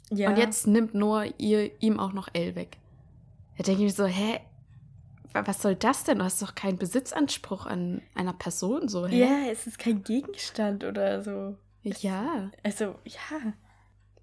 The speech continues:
Speaker 2: Und nur weil sie jetzt mit Noah zusammen ist, heißt es ja nicht, dass sie nichts mehr mit Lee zu tun hat oder so. Also weißt du, sie lässt ihn ja
Speaker 1: Ja.
Speaker 2: deswegen nicht links liegen. Sind doch trotzdem beste Freunde.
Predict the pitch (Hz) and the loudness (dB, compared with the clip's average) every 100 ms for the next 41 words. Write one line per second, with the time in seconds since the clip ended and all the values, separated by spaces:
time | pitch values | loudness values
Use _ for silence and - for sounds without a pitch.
0 | _ 214 208 - _ - 220 220 214 196 | _ 2 2 -10 _ 2 4 8 6 6
1 | - - - 175 220 233 - 214 - 196 | 0 -8 -4 0 0 2 0 0 0 -2
2 | 190 180 254 339 226 208 185 190 190 214 | 2 2 2 0 -2 0 0 0 0 -2
3 | 233 208 208 202 - 196 196 233 - - | 0 0 0 -2 0 0 0 -2 -2 -2
4 | 196 - - _ _ _ _ _ 196 208 | -2 -2 -10 _ _ _ _ _ -2 0
5 | 202 - 190 180 180 180 277 - - - | 0 0 2 2 2 2 2 0 -4 -2
6 | 180 180 165 - 175 175 - 170 170 175 | -2 -2 -4 -6 -4 -4 -4 -6 -6 -6
7 | 180 190 226 262 247 - _ - 196 185 | 2 0 2 -2 -2 -8 _ -10 -6 -6
8 | 185 - - - - 220 220 208 185 269 | -8 -14 -20 -20 -2 2 6 6 4 2
9 | 185 185 - 185 - 180 214 269 170 180 | 0 0 2 0 0 -2 0 0 -2 -8
10 | - - 185 190 - 214 233 185 180 - | -18 -6 -2 -2 0 0 0 0 -2 -4
11 | - - 175 170 180 | -8 -6 -4 -4 -8